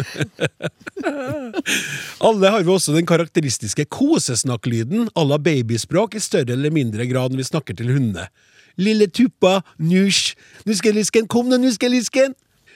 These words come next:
Vi kom videre frem til at dette er ord eller kallenavn som vi ikke bevisst tenker oss frem til, har lest eller er blitt enige om. De bare skjer. De kommer momentant ut av det blå,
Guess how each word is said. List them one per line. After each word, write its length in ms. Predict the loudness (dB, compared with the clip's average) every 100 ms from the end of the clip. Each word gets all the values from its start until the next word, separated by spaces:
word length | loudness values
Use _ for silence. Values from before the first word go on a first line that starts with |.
| _
Vi 80 | -4
kom 220 | 0 0 0
videre 300 | -2 -2 0
frem 200 | -2 0
til 120 | -2
at 140 | -2
dette 320 | -4 -2 0 0
er 300 | 0 -2 -2
ord 280 | -2 -2 -2
eller 200 | -2 0
kallenavn 540 | -2 -2 -2 -2 -4
som 160 | -4 -4
vi 100 | -4 -4
ikke 160 | -4 -2
bevisst 560 | -2 -2 -2 -2 -6 -8
tenker 320 | -6 -4 -2 -4
oss 80 | -2
frem 200 | -4 -2
til, 240 | -2 -2 -4 _ -6
har 160 | 0 2
lest 400 | 2 0 -4 -6
eller 220 | -2 -2
er 60 | -2
blitt 140 | -6 -2
enige 240 | 0 2
om. 140 | 0 -2 _ _ _ -6
De 80 | -2
bare 220 | -2 -2
skjer. 540 | -4 0 0 -2 -6 -12 _ _ _ _ _ _ -10
De 80 | -4
kommer 300 | 0 0 2
momentant 480 | 0 0 0 -2 -2
ut 100 | -4
av 80 | -2
det 80 | 0
blå, 140 | 0